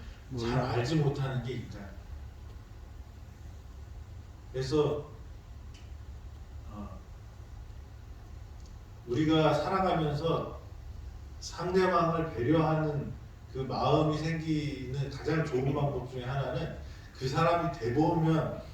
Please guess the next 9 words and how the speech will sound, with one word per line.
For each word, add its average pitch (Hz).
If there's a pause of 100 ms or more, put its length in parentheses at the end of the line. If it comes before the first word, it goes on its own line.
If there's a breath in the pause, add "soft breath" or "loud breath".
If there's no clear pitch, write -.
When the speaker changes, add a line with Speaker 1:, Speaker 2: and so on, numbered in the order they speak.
(360 loud breath)
Speaker 1:
가장 - (500)
빨리 196 (280)
익-, -
익히는데 151
우리가 143
다 -
그럴 139
수는 -
없잖아요. -